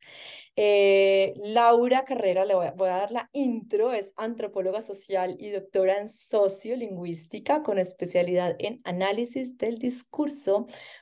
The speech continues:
por la Universidad de Nanterre, París. Además, tiene un currículum <laughs> que no puedo leérselos todo porque entonces me tomo la media hora del podcast,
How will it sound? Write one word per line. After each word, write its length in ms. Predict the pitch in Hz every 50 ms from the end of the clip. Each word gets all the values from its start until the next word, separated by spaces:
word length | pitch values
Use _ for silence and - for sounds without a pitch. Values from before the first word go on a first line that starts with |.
| _ _
por 240 | 254 262 269 262 247
la 140 | 226 220
Universidad 640 | 214 208 190 190 180 180 180 - - 180 175 170 160 165
de 160 | 170 185 180
Nanterre, 600 | 190 196 180 180 175 175 - 185 175 175 175 - _ _
París. 580 | - 208 208 220 220 240 - - - - - - _ _ - - - - - - _
Además, 560 | - 208 202 208 208 208 196 196 196 196 -
tiene 400 | - 226 220 220 226 220 - - -
un 640 | 247 247 254 247 247 254 254 247 247 247 247 254 247
currículum 720 | - - 262 247 247 247 247 - 240 220 220 220 208 208 196
<laughs> 460 | - 226 - - - 240 233 240 233
que 300 | - 269 220 208 202 - - - - - - - - -
no 460 | - - 240 247 233 226 214 208 220
puedo 200 | - 277 269 269
leérselos 460 | 262 254 233 220 - 247 247 262 254 -
todo 360 | 269 240 233 226 233 233 233
porque 240 | 262 254 254 - 240
entonces 400 | 214 214 202 190 190 196 202 226
me 120 | 233 226
tomo 220 | 233 220 202 196 196
la 100 | 226 226
media 280 | 226 208 196 190 196
hora 140 | 208 226 226
del 160 | 233 233 233
podcast, 640 | - 220 202 196 196 - - 214 208 262 277 - -